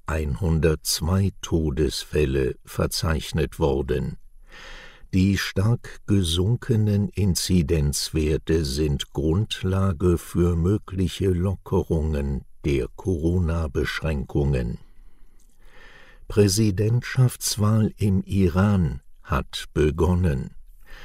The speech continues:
Zum Auftakt der Präsidentschaftswahl im Iran hat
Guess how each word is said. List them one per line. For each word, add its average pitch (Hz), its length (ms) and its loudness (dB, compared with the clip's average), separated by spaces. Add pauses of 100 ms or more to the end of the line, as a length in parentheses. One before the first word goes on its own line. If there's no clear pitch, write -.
(460)
Zum 73 460 0 (100)
Auftakt - 920 -2
der 104 200 4
Präsidentschaftswahl 85 1600 0
im 82 380 0
Iran 82 880 2
hat - 360 -4